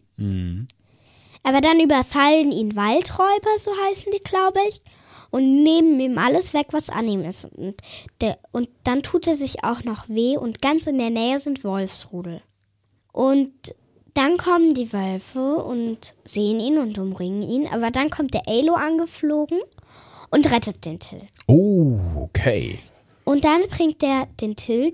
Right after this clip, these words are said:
Speaker 2: der langsam bewusstlos wird, zu so einem Nest, einem riesigen Nest, wo auch noch vier andere Kinder sind. Und das sind andere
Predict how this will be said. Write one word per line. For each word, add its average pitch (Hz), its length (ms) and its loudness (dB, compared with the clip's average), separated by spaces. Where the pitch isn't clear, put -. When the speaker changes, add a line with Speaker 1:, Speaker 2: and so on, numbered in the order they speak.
Speaker 2:
der 208 300 0
langsam 208 460 -4
bewusstlos 214 840 -4
wird, 427 420 -2
zu 339 360 2
so 302 440 4
einem 220 280 -2
Nest, - 880 -4
einem 214 240 0
riesigen 247 500 -2
Nest, 370 500 -2
wo 277 100 4
auch 311 300 4
noch 381 360 2
vier - 320 4
andere 214 340 -2
Kinder 190 420 -8
sind. 208 440 -8
Und 370 380 2
das 285 160 2
sind 440 200 0
andere 233 420 2